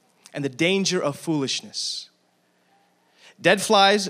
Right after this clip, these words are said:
teach us the value of wisdom and the danger of foolishness. So reading from chapter nine thirteen.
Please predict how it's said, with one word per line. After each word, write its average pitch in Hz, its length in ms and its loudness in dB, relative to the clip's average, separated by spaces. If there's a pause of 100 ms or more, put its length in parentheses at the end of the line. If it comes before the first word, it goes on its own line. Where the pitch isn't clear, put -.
(160)
teach 196 280 2
us 180 120 2
the 139 160 -4
value 214 540 4
of 160 180 -2
wisdom 143 480 0
and 147 140 -2
the 143 60 -2
danger 170 440 2
of 151 140 0
foolishness. 139 840 -2 (1000)
So - 140 -6
reading 165 180 0
from 165 160 -4
chapter 165 320 0
nine 156 320 2
thirteen. 127 600 -4